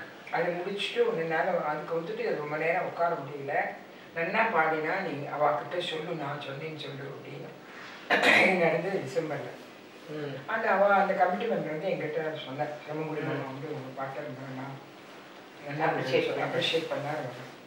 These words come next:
Speaker 1: இது நடந்தது டிசம்பர்ல. பிப்ரவரியில வந்து, ஆ, இப்போ கிளீவேன் சுந்தரம் தெரிஞ்சிருக்கோம் உங்களுக்கு இல்லையா,
Speaker 2: ஆமா.
Speaker 1: அவாத்துல வந்து தியாகராஜ உற்சவம் நடத்தினார். அதுக்கு எல்லா வித்வானும் கூப்பிட்டுருந்தார்.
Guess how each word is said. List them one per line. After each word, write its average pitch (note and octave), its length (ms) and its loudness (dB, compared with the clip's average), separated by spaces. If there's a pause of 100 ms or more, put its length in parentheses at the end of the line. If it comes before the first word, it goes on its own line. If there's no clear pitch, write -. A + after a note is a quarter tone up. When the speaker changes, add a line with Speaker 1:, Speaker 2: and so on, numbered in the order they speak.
(920)
Speaker 1:
இது F#3+ 160 -4
நடந்தது F3 460 6
டிசம்பர்ல. D#3 460 -4 (540)
பிப்ரவரியில G#3 720 8
வந்து, D#3+ 680 2 (760)
ஆ, - 20 -4
இப்போ D3+ 420 -2 (180)
கிளீவேன் B3 380 6
சுந்தரம் E3 460 2 (380)
தெரிஞ்சிருக்கோம் D#3 380 0
உங்களுக்கு B2 380 -6
இல்லையா, - 220 -2
Speaker 2:
ஆமா. - 140 -4
Speaker 1:
அவாத்துல G3 480 6
வந்து A#3 540 2
தியாகராஜ E3+ 680 4
உற்சவம் C#3 320 -8 (520)
நடத்தினார். C#3 420 -6 (720)
அதுக்கு G3 240 0
எல்லா G3 160 6
வித்வானும் F#3 300 6
கூப்பிட்டுருந்தார். D3+ 720 -4